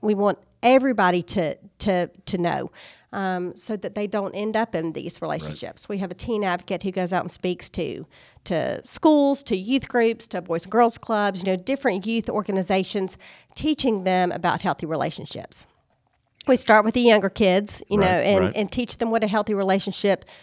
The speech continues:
Speaker 1: looks like, how you should treat your friends, because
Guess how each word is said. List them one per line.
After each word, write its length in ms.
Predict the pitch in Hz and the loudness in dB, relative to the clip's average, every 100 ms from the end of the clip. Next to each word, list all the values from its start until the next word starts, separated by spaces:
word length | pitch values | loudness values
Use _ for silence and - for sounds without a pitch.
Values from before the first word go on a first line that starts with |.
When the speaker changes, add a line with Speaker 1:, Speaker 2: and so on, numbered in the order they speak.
| - - | -18 -4
Speaker 1:
looks 240 | 240 - | -4 0
like, 180 | - - | -4 -2
how 120 | 214 | -2
you 140 | 233 233 | 0 -2
should 220 | - 226 | -6 -6
treat 260 | - 226 | -6 -4
your 100 | 214 | -6
friends, 440 | - 277 196 - - | -4 0 0 -2 -8
because 380 | 220 233 - | -4 -4 -6